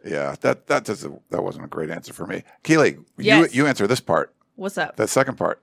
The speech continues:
Speaker 1: Clay Helton, if he's still the head coach, is the record the same?
Speaker 2: I was thinking about that. I was actually thinking, do you think U S C comes back against Wazoo if Clay Helton's still the head
Speaker 1: I, I,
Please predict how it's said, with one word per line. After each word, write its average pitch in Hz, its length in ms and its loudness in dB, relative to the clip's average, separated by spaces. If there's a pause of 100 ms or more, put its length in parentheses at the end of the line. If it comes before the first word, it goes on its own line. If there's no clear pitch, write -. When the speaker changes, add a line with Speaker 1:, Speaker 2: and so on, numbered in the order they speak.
Speaker 1:
Clay 113 220 4
Helton, 98 400 2
if 87 80 -6
he's 120 160 0
still 123 140 0
the 110 60 4
head 107 120 4
coach, 151 460 2
is - 100 -10
the 101 80 0
record 104 380 0
the 104 80 -4
same? 67 520 -4
Speaker 2:
I 214 120 2
was 330 200 0
thinking 214 300 -4
about 160 240 -2
that. 151 140 2
I 190 80 6
was 277 100 2
actually 262 240 2
thinking, 180 320 -2
do 170 80 -4
you 202 160 0
think 196 300 -4
U 180 100 0
S 180 120 0
C 185 120 -2
comes 180 300 -6
back 180 180 2
against 160 320 -6
Wazoo 156 560 2
if 160 140 -2
Clay 156 160 -4
Helton's 147 320 -6
still 143 160 -6
the - 100 2
head 113 220 2
Speaker 1:
I, 117 80 2
I, - 20 6